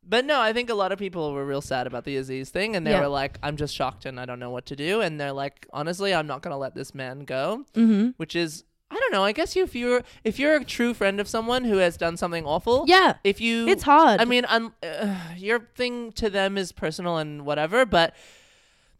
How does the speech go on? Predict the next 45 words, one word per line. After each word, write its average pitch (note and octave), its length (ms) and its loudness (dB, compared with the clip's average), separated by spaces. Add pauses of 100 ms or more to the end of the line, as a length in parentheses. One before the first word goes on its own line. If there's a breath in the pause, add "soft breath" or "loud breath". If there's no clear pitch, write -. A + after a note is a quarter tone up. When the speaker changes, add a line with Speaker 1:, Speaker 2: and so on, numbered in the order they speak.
(480)
Speaker 1:
if F#3 180 -10
you A3 100 -6
stick B3 260 -8
with A3+ 200 0
them F#3+ 380 -2
and F3+ 180 -4
they F#3 140 0
are G3+ 140 0
gonna F#3 220 0
work E3+ 260 2
on D#3+ 120 -4
themselves D3 460 -4
and F3+ 100 0
they're G4 80 12
Speaker 2:
Yeah. C#5 180 12
Speaker 1:
gonna - 120 8
do F3+ 180 0
the F3 100 -2
work D#3 580 -2
Speaker 2:
Yeah, A4+ 380 8
Speaker 1:
on E3 80 -4
it, B3 280 -2
Speaker 2:
absolutely. G4+ 800 8
Speaker 1:
then, F3 60 0
you A#3 60 0
know, G3+ 140 0
I F#3+ 120 2
guess A3+ 380 -4 (260)
go F3+ 200 4
off F#3 400 4
and, D#3 80 0
Speaker 2:
Absolutely. A#3+ 560 0
Speaker 1:
and, D#3 380 -6
you E3+ 140 -8
know, C3 200 -6
we D3+ 140 -6
can D3+ 180 -8
all C#3+ 180 -4
grow F#3+ 460 2
Speaker 2:
You A4 100 10
Speaker 1:
and A#4+ 80 8
Speaker 2:
just C5 220 10
have C#5 140 4
to G4 100 4
realize D4+ 560 4